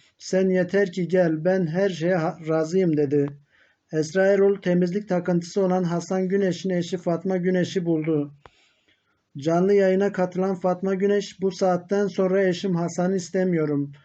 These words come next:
Çok üstüme geldi. Kocam elektrik su faturası çok geliyor diye beni hasta etti. Evet, temizlik takıntım olduğunu kabul ediyorum." dedi. Sosyal medyada ise "ikinci Safiye vakası" şeklinde yorumlar yapıldı.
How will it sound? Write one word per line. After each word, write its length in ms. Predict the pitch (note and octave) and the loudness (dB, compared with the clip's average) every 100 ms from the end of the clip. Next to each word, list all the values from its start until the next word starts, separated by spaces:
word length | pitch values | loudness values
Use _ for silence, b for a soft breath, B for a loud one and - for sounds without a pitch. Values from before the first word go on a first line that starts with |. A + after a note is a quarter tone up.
| B B B | B B B
Çok 280 | - G3 G3 | 0 0 2
üstüme 420 | F3+ - F#3 F#3+ | -2 0 0 0
geldi. 560 | F3 E3 D3+ D3+ D3 C#3+ | 0 0 0 0 0 -2
Kocam 460 | E3+ E3+ F#3+ G#3 | -4 0 0 -2
elektrik 580 | F#3+ F3 F3 E3+ F#3 G3 | -2 0 0 0 -4 -4
su 180 | - G3 | -2 -4
faturası 640 | F#3 F3+ F3+ F3 E3+ G3 | 0 -2 0 -2 -2 -4
çok 280 | - G3 F3+ | -2 -2 -2
geliyor 480 | F#3 E3+ F#3 F3+ D#3 | -2 2 4 2 2
diye 220 | F3 F3+ | 0 0
beni 200 | F3 F3+ | 0 0
hasta 380 | E3 E3 - F3+ | -2 -4 -2 0
etti. 560 | E3+ D#3 - D3+ D3 D3 b b b b - | 2 0 -2 -2 -2 -4 b b b b 0
Evet, 360 | F3+ F3 F3 - _ _ _ _ | 2 2 0 -6 _ _ _ _
temizlik 520 | - F3+ F3+ F3 G#3 - | -2 0 2 0 -2 -2
takıntım 520 | F3 F3+ F3 F#3+ F#3 | -2 0 -2 0 0
olduğunu 400 | F3+ E3+ F3+ G3+ | 0 0 0 0
kabul 320 | F3 E3+ F3+ | -2 0 2
ediyorum." 640 | F3 E3 F3+ E3 D3 D3 - b b - | 0 2 2 2 0 -2 -8 b b -4
dedi. 420 | D#3+ D#3 D#3 D3+ | -2 0 0 -2
Sosyal 480 | D3+ F3 E3+ G3 G3+ | -2 -2 0 0 0
medyada 520 | G3+ G3 F3+ F#3 G3 | 2 0 2 2 4
ise 460 | G3+ F#3+ G3 G3+ G3 b b b | 2 2 0 0 -4 b b b
"ikinci 400 | F3 F3 F3 F#3+ | -8 -2 -2 -2
Safiye 500 | F3+ F3+ E3+ F#3+ F#3 | -2 0 0 0 2
vakası" 500 | F3 E3+ E3+ D#3+ F#3 | 2 0 -2 -2 -6
şeklinde 580 | F3+ E3+ E3+ E3+ E3 F3+ | -2 -2 0 0 2 2
yorumlar 520 | E3+ E3+ E3 E3+ E3 | 2 2 2 0 0
yapıldı. 640 | D#3+ D3+ C#3+ C#3 C#3+ C#3+ | 0 -2 -4 -2 -2 -4